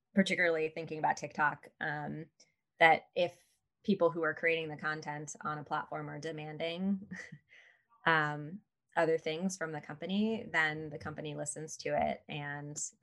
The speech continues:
oftentimes the most successful, influential creators are, are young people. Um, and so that's really, um, a huge form of power that, um,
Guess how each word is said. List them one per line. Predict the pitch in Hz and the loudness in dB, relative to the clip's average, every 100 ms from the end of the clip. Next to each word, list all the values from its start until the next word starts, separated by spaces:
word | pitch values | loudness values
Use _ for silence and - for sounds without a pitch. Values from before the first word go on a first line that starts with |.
| - | -2
oftentimes | 147 160 160 160 165 170 - | -2 -2 -4 -2 -4 -6 -10
the | 170 | -6
most | 160 170 - - - - - - - - _ _ | -2 -2 -2 -12 -14 -18 -20 -20 -18 -18 _ _
successful, | - 180 - 185 185 202 | 4 6 8 4 4 4
influential | 180 202 185 170 208 220 185 180 175 175 | 6 6 4 4 6 6 4 4 2 0
creators | 185 240 208 180 170 - | 8 8 8 4 0 2
are, | 170 165 165 165 170 - 170 | 4 4 2 0 -2 -4 -4
are | 165 | -4
young | 160 202 | 4 4
people. | 214 156 147 147 151 147 - | 4 0 0 0 0 -4 -4
Um, | 165 156 151 151 156 185 _ | -2 -2 -4 -4 -6 -10 _
and | 160 156 | -6 -4
so | - 151 151 151 | -2 0 2 4
that's | 156 - | 2 2
really, | 160 151 156 151 - _ | -4 -2 -4 -6 -10 _
um, | 170 160 151 156 202 _ - | -4 -4 -6 -8 -10 _ -6
a | |
huge | 165 185 190 202 165 - - _ _ _ | -6 6 8 8 6 -6 -12 _ _ _
form | 180 160 | 6 6
of | 147 | 4
power | - 160 151 151 147 - _ - _ _ | 0 2 2 0 -2 -8 _ -20 _ _
that, | 160 151 143 - 165 | 8 10 8 0 -4
um, | 147 143 147 | -2 -2 -4